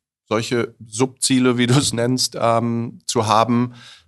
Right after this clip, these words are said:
Weil ich glaube, das habe ich auch schon angedeutet, wenn, wenn die Abwehr sozusagen erstmal gut stehen will und, und, und, äh, ne, hinten zumachen will und die Stürmer meinen aber, wir wollen vorne ins Pressing gehen, dann führt das meistens zu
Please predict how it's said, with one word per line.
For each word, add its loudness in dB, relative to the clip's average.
Weil 2
ich -6
glaube, 4
das -2
habe 2
ich 2
auch 0
schon -2
angedeutet, -2
wenn, -4
wenn -2
die -4
Abwehr 2
sozusagen -2
erstmal 2
gut 0
stehen 0
will 0
und, -8
und, -10
und, -8
äh, -8
ne, 0
hinten -2
zumachen 2
will 2
und -2
die 0
Stürmer 4
meinen 2
aber, 4
wir 0
wollen 4
vorne 2
ins -4
Pressing 0
gehen, -2
dann -4
führt -6
das -4
meistens 0
zu -2